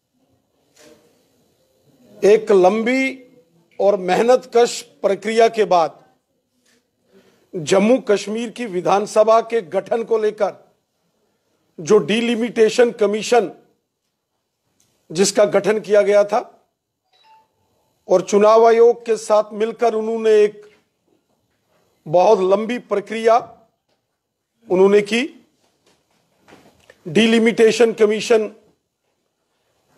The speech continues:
की ऑनरेबल चेयरमैन, ऑनरेबल रिटायर्ड जस्टिस रंजना देसाई जी और उनके सारे मेंबरों ने यहां जम्मू संभाग के अलग-अलग क्षेत्रों का दौरा किया, वहीं कश्मीर घाटी में भी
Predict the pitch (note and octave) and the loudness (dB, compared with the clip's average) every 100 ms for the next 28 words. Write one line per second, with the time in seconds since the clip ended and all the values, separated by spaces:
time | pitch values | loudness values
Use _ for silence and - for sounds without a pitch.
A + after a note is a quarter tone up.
0 | _ _ _ _ _ G3 G3 G3 G#3+ A3 | _ _ _ _ _ 2 4 4 4 2
1 | G3 G#3+ G3+ - _ - G#3 G#3+ G#3+ A3 | 4 2 0 -6 _ -2 2 2 2 2
2 | A#3+ - _ - _ _ _ - F#3 G#3 | 0 -6 _ -20 _ _ _ -10 -6 -2
3 | G3 G#3+ G3 G3+ G#3 G#3 D3 G3+ G3+ A3+ | 0 0 0 2 2 2 0 -4 -2 -8
4 | G#3 F#3 F#3+ G#3 G#3 F#3+ F3+ G3 G3+ F3 | -8 -6 -4 -2 -2 -4 -4 -2 -2 -6
5 | B3 - _ _ _ _ _ _ _ _ | -12 -12 _ _ _ _ _ _ _ _
6 | _ _ - - F#3+ G#3 G#3 A3 A3 G#3 | _ _ -8 0 2 2 2 0 2 2
7 | G#3 A3 G#3 A3 C4 G3+ D3+ C#3+ _ _ | 4 2 0 0 -2 -2 -6 -12 _ _
8 | _ _ _ _ _ _ _ _ _ _ | _ _ _ _ _ _ _ _ _ _
9 | _ _ _ E3 F3 G#3+ D#3 G#3 A3+ A#3+ | _ _ _ 0 2 0 0 -2 0 -4
10 | - G3+ G3 G#3+ A#3+ - _ _ _ _ | -2 0 2 0 0 -8 _ _ _ _
11 | _ _ - G#3+ A3 G#3+ A3 G3+ A3+ A#3 | _ _ -8 -4 -2 0 0 0 0 -2
12 | - G#3 G#3+ A3+ A3+ F#3+ G#3 A3 - A3 | -6 -6 -6 -4 -4 -2 0 -2 -2 -4
13 | A3+ G3 G#3+ G#3 F#3+ G3 A3 D#3+ G3 B3+ | -2 -2 -2 -2 -4 -4 -4 0 0 0
14 | B3 A3+ F#3+ D#3+ | 0 0 -2 -14